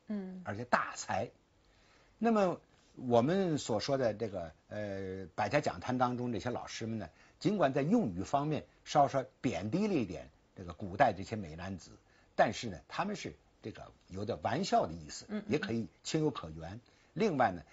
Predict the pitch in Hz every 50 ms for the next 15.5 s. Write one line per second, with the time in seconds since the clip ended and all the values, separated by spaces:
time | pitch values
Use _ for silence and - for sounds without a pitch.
0 | - - _ - - 123 139 143 117 95 - 104 - - - 95 104 120 120 -
1 | 104 69 73 92 120 131 123 131 127 76 - - - - _ _ - 82 90 92
2 | - - 85 - 110 104 101 95 78 - 60 71 - - - 90 110 - - -
3 | 123 - - - _ _ - 90 95 95 - - 220 - 92 - - 117 113 104
4 | 101 107 - _ - - - 110 139 110 80 - - 107 82 76 - - - 143
5 | 151 - - 156 139 143 247 240 202 202 214 202 - - 196 196 185 214 190 135
6 | 127 113 - - - - 156 165 160 - - - - 269 277 294 285 254 151 98
7 | 85 82 - - - - 92 - 76 85 87 - - - - - - - _ -
8 | _ _ - 196 185 - - - - - 330 330 302 247 226 214 185 208 240 262
9 | 247 302 302 311 302 302 247 202 175 175 214 208 233 190 196 190 196 202 - 262
10 | 240 220 214 202 196 - - 175 - 165 - - 247 254 262 269 - - - -
11 | _ - 254 247 254 - - 349 339 285 233 233 220 208 - - 254 254 - -
12 | - - - 165 190 190 190 185 - - 156 - - - 131 151 170 - - 220
13 | 240 226 175 135 - - 254 214 190 185 175 160 151 151 - - 175 - 139 -
14 | - 294 277 233 196 170 170 - 143 - 156 165 165 - - - - 156 170 170
15 | - 175 170 165 - 151 180 202 - -